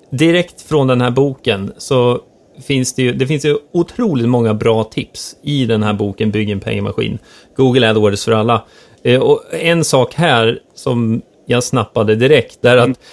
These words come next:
Speaker 1: inne i sökordsplaneraren då, att man måste se till att vara på rätt marknad. Att du inte gör en sökning på hela världen,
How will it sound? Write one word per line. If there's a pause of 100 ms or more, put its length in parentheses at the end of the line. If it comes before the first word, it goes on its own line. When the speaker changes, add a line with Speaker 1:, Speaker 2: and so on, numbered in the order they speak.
(260)
Speaker 1:
inne
i
sökordsplaneraren
då,
att
man
måste
se
till
att
vara
på
rätt
marknad.
Att
du
inte
gör
en
sökning
på
hela
världen,